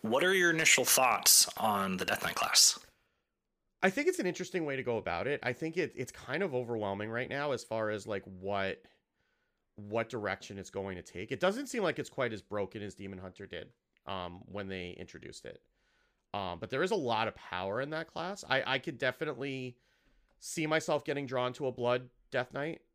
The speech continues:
Speaker 2: for sure. Like, there is a lot of, a lot of tankiness and a lot of, you know, control options there where I didn't really feel like that with Demon Hunter when it was, a,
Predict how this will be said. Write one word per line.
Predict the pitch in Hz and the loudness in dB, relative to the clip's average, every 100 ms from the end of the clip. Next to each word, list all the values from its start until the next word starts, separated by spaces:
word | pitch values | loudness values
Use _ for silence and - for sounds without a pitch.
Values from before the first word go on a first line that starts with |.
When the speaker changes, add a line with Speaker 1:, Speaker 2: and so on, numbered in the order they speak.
| _ | _
Speaker 2:
for | - 120 | -14 -10
sure. | - 117 110 143 175 - | -6 -4 -2 -2 -4 -4
Like, | 113 - | -4 -2
there | 123 123 | 0 0
is | 117 | 0
a | 117 | -4
lot | 107 104 107 113 113 | -6 -2 2 2 2
of, | 117 117 110 - _ _ _ _ _ _ | -2 -4 -10 -20 _ _ _ _ _ _
a | 117 | -4
lot | 117 113 120 | 2 2 2
of | |
tankiness | 113 101 104 - 123 127 123 | 0 -6 -6 -6 -6 -6 -6
and | 101 | -6
a | 107 | -4
lot | 104 107 104 | -2 0 0
of, | 104 101 98 _ - | -2 -4 -10 _ -18
you | 113 | -10
know, | 110 101 101 98 | -6 -4 -4 -6
control | 113 104 110 110 110 | -12 -12 -6 -4 -2
options | 98 107 - 147 | -4 -4 -10 -12
there | - 156 165 | -6 -4 -2
where | 110 104 95 - _ _ _ - | -2 -2 -4 -8 _ _ _ 0
I | |
didn't | 160 226 160 | 2 2 2
really | 175 165 | 0 0
feel | 160 - 123 | -4 -2 0
like | 135 143 | 2 2
that | 127 127 | 2 0
with | 120 | -2
Demon | 156 160 | -6 -6
Hunter | 160 147 175 | -6 -6 -4
when | 165 | -2
it | |
was, | 160 | -4
a, | 165 | -6